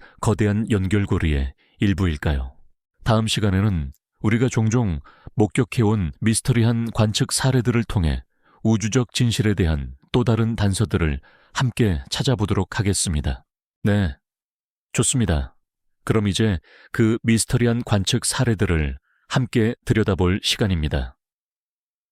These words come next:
먼저 우리 시대의 가장 뜨거운 논쟁거리 중 하나죠.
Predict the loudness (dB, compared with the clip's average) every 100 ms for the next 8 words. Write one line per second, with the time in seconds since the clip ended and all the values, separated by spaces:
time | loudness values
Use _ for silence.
0 | _ _ -4 0 0 2 0 -2 _ _
1 | _ _ 2 2 0 0 0 0 0 0
2 | 0 0 0 2 2 0 -2 0 0 2
3 | 0 0 0 0 0 0 0 0 -2 -4